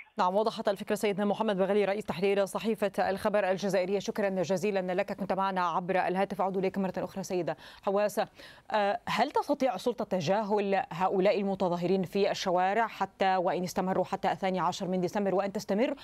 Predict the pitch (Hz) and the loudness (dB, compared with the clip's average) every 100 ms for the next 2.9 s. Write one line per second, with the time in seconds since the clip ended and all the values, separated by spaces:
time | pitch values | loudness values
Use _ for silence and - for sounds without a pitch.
0 | - 190 185 247 269 254 190 180 175 170 | -4 0 2 2 2 0 2 0 2 2
1 | 160 196 190 185 175 185 - 190 165 - | 2 0 2 2 0 -2 -2 -2 -2 -2
2 | 190 185 196 165 156 - 151 165 | -4 0 0 -2 -6 -6 -2 -2